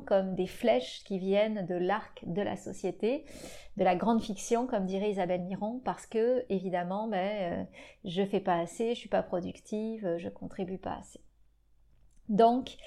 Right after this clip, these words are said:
euh, l'amalgame que j'ai compris que je faisais, c'est que je me donnais une micro-identité de paresseuse,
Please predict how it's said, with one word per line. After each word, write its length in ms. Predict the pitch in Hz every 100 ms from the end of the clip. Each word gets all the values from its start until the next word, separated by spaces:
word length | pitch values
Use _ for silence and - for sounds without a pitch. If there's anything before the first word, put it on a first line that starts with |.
| - - - - 214
euh, 360 | 196 190 101 - - - - - - -
l'amalgame 920 | 214 214 202 190 214 262 277 190 185 - -
que 120 | - 196
j'ai 120 | 196
compris 280 | 196 185 240
que 120 | 214
je 80 | -
faisais, 380 | 196 190 240
c'est 180 | 269 214
que 120 | 196
je 80 | 190
me 100 | 190
donnais 320 | 196 196 208
une 120 | 226 196
micro-identité 1080 | 202 - 220 226 196 185 180 - - 220
de 140 | 196 190
paresseuse, 920 | 190 180 180 - 190 196 277 254